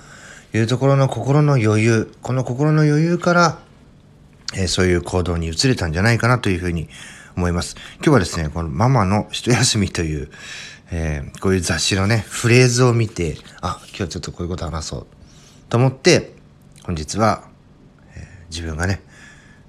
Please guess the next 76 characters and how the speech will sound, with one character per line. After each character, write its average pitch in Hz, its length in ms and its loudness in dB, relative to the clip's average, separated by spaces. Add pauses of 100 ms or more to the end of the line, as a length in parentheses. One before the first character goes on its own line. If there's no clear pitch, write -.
(260)
え 76 280 -12
ー、 - 40 -12
再 90 200 -4
婚 87 160 -4
し - 60 -4
て 165 80 2
か 135 120 2
ら、 85 200 0 (280)
う - 40 -14
ん、 71 40 -12
こ 87 140 -10
ん 85 40 -4
な 76 80 -4
こ 78 100 -8
と 85 100 -6
を - 20 -2
や 80 160 -4
る 82 60 -6
よ 87 100 -4
う - 40 -6
に 78 100 -6
な 82 100 -8
っ - 40 -14
た 80 120 -10
よ 78 80 -6
と 71 140 -14
か 71 100 -14
っ 71 40 -14
て - 140 -14
い 82 100 -6
う - 20 -8
よ 85 160 -8
う - 20 -8
な 107 320 -2 (600)
話 82 320 -8
を 73 60 -6
し - 80 -14
て 82 100 -10
い 76 60 -8
き - 100 -14
ま 82 100 -8
し - 60 -10
た。 - 180 -12 (180)
や 95 80 -4
は 117 60 0
り 127 120 2
ね、 95 180 -2 (320)
気 - 100 -4
持 123 120 0
ち、 - 360 -2 (480)
ま 90 60 -10
あ、 - 40 -14
体 117 600 2
に、 104 240 -4 (140)
ま 92 100 -8
あ、 - 20 -6
ス - 140 -10
ケ 110 100 0
ジ 92 140 -4
ュ 82 40 -6
ー 78 40 -8
ル 71 100 -12
パ 92 160 -10
ン 92 80 -6
パ 110 100 0
ン 113 40 2
に 117 40 0
詰 139 220 0
め 143 80 6
る 107 80 0
と - 80 -4
い - 20 0
う - 20 2
よ 113 40 0
り 117 80 -2
は、 127 260 0